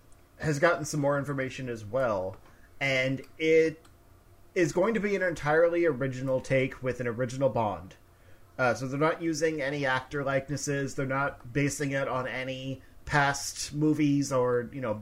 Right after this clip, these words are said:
novels or anything like that. It is a new story, um, with their own take on Bond that pays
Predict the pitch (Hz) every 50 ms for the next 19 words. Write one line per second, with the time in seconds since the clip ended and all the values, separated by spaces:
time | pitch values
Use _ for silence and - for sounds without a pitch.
0 | 104 - 151 143 139 131 135 131 139 139 139 123 131 135 131 131 127 127 135 127
1 | 127 120 - - 123 123 120 120 120 - - - - - - - - - - -
2 | - - 147 147 143 147 151 147 143 139 139 135 131 127 123 120 - - - -
3 | - - - - - - - - - - 131 135 139 165 214 - - - 175 156
4 | 156 156 165 165 - - - - - - - - - - - - - - 143 139
5 | 131 123 117 110 101 101 101 - - - - - - - - 156 151 151 - 143
6 | 131 135 143 151 160 160 - 165 160 151 170 160 160 151 - 143 139 135 131 131
7 | 131 135 139 - - - - - - - - - - 127 120 139 139 135 131 135
8 | 135 135 - - - - - - 175 135 - - - 175 175 175 175 170